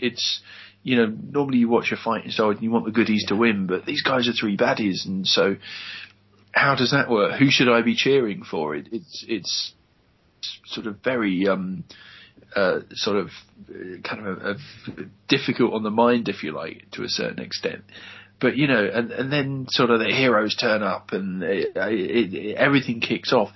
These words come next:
Um, just an amazing sequence. And there's that poor battle droid that gets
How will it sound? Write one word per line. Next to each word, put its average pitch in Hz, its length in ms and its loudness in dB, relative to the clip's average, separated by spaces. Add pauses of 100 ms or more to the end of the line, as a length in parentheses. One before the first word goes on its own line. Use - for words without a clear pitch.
(440)
Um, 123 560 2 (640)
just 175 280 2
an 120 80 -6
amazing 113 340 -2
sequence. 143 400 -6
And 127 100 -8
there's 123 140 4
that 117 160 2
poor 120 160 0
battle 113 320 0
droid 98 300 -8
that 101 100 -12
gets - 220 -12